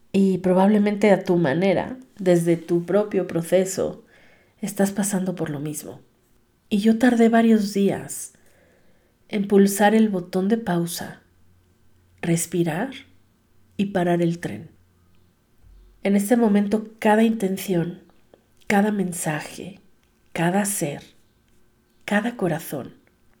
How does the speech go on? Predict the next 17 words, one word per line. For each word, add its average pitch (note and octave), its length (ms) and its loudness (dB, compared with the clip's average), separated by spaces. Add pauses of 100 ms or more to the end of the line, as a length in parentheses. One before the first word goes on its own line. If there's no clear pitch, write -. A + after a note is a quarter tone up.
(420)
está - 220 0
en G3 140 4
busca F#3 320 -2
de F3+ 120 4
sentido. D#3 680 -8 (840)
De F3 100 0
respuestas. E3+ 1040 -2 (760)
Y G3 60 0
entre G3 240 2
muchas A3 400 0
otras A3 320 2
cosas, E3 460 2
si F#3+ 160 4
algo G3+ 240 6
tenemos G3 420 0
en E3+ 120 0
común, E3+ 580 -2